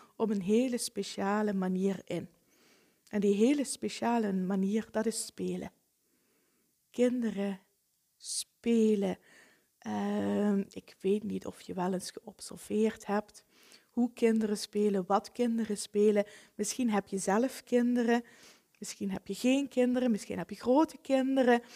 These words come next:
Misschien werk je met kinderen. Maar als je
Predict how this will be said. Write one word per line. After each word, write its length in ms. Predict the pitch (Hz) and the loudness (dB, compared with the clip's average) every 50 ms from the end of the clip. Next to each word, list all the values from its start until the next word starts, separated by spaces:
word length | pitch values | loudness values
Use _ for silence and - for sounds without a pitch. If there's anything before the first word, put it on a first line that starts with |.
| - - - - - - - _ - | -20 -20 -20 -20 -20 -20 -20 _ -12
Misschien 360 | 226 - - - 214 196 185 | -10 -8 -6 -2 -2 2 4
werk 300 | 202 226 277 302 311 - | 6 6 6 4 2 -2
je 120 | - 294 | -2 -2
met 220 | 269 269 262 262 - | 0 0 -2 -2 0
kinderen. 680 | - 269 254 254 262 262 240 240 208 226 214 220 220 - - - - - - _ _ | 2 2 2 2 2 2 2 2 4 4 4 4 2 0 -12 -20 -20 -20 -20 _ _
Maar 200 | - 202 - - - | -4 -4 -4 -4 -4
als 360 | - 294 339 370 370 - - | -4 -2 -2 -2 -2 -2 -4
je 100 | 269 | -6